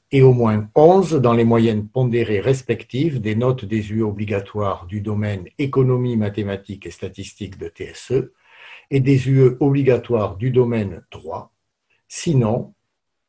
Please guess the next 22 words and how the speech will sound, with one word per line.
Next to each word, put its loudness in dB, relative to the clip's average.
les 0
candidats -2
font -2
l'objet -2
d'un 0
examen -6
de 2
leur 4
dossier. -18
Pour 0
information, -2
cette -6
année, -4
trente-six -2
étudiants 0
sont -4
rentrés 0
en -4
troisième 0
année -2
à 0
l'école -4